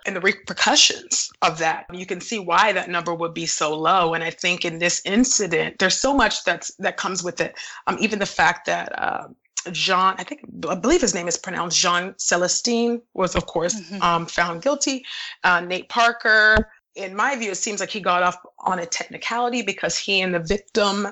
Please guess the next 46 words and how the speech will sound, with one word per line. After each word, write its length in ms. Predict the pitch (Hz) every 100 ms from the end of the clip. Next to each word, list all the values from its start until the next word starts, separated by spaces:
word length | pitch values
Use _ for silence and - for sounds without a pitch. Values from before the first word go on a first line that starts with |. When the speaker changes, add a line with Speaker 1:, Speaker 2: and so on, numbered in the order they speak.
| -
Speaker 1:
actually 520 | 185 175 - 175 170
had 340 | 165 175 175 -
consensual 800 | - 170 - 180 202 196 185 -
oral 280 | 196 214 269
sex 420 | - 294 - -
the 60 | 254
day 140 | 254
before. 640 | 233 226 - 220 233 302 359 - - - - -
And 160 | 208
so 300 | 180 - 208
that 260 | 196 190 -
somewhat 720 | - - 208 233 233 240 240 - _
muddied 380 | 190 208 233 220
it 160 | - - _ _ -
in 220 | 208 185
the, 220 | 185 180 185
in 100 | 190
the 120 | 190
eyes 200 | 190 196
of 60 | 180
the 100 | 180
jury. 280 | 175 196 190
They 140 | 170
weren't 320 | 165 190 196 -
able 340 | 185 185 185 175
to 300 | - 170 185
discern 520 | 180 175 - 185 175 165
whether 240 | 175 165
this 240 | 165 156
was 300 | 143 160 - -
actual 280 | 175 165 165
consent 400 | - - - 214 -
or 120 | 156
not. 380 | 151 156 185 - -
So 80 |
I 100 | 196
think 220 | 202 254 190
that's 200 | - 240
an 100 | 226
important 520 | 226 240 208 226 - 202
aspect 640 | 202 202 - 202 - -
there. 500 | 180 175 185 226 240
I 60 | 190
think 340 | - 185 180
that, 300 | 190 180 175
uh, 260 | 175 170